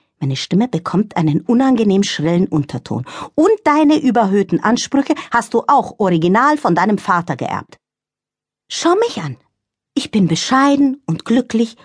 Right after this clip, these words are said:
obwohl ich von Clinton nur die Sexualvorlieben kenne und vom Bush Junior den Alkoholkonsum,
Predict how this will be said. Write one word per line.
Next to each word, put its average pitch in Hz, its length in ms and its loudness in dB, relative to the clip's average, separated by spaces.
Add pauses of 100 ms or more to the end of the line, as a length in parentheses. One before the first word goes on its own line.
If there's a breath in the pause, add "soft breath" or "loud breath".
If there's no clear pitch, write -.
(140)
obwohl 262 280 0
ich 254 120 -2
von 160 200 0
Clinton 254 540 0 (140 loud breath)
nur 311 240 2
die 269 140 -2
Sexualvorlieben 151 1040 0
kenne 208 300 0 (220 loud breath)
und 226 160 -2
vom 208 220 0
Bush 208 260 0
Junior 208 500 2 (140 loud breath)
den 208 160 0
Alkoholkonsum, 202 1120 0